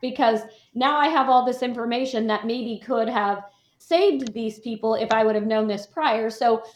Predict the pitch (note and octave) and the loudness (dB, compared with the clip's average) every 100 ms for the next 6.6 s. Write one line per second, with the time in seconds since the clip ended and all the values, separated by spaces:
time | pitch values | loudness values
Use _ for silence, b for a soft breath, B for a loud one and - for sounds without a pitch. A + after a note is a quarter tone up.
0 | B B A#3 A#3+ A#3+ A#3+ G#3+ G3+ A3+ C#4 | B B 0 0 0 -2 -2 2 4 4
1 | - E4+ D#4 D4+ A3+ G#3 G#3 G#3+ G#3+ B3+ | 2 -2 -2 -2 -4 -2 0 0 -2 -6
2 | B3+ - - G#3 G#3 - A3+ G#3+ G#3 G#3 | -2 -2 -2 -6 -8 0 4 4 2 -2
3 | G3+ G3 - G#3 G3 G#3 G3+ - G#3+ G#3 | -2 -4 -6 -4 -2 -2 -4 -4 -4 -4
4 | G3 G3 C4 E4+ G#3+ G3 - _ _ _ | -4 -2 -2 -2 -2 -6 -10 _ _ _
5 | _ - C4 A#3+ A3+ A3 - B3+ D4+ F4 | _ -2 0 2 0 -2 -2 0 2 0
6 | C#4+ C#4 C#4 A#3 A#3+ | -2 -4 -4 -4 -6